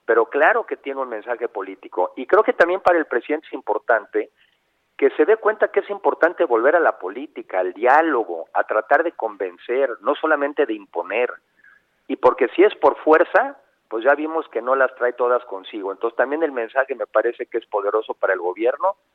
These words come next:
y creo que es bueno para el país que haya debate y que funcionen las instituciones.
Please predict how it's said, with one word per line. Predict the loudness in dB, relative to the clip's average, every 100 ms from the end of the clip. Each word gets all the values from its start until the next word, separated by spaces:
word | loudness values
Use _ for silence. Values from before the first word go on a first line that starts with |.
| _
y | -4
creo | 0 4
que | 4
es |
bueno | 4 4 4
para | 4 2
el | 2
país | 0 -2 -2
que | 0
haya | 2 4 2 0 -10
debate | 0 4 4 2 -6 -6
y | -8
que | -4
funcionen | -4 -6 -4 -4 0
las | -2 -2
instituciones. | -8 -20 -20 -12 -6 -6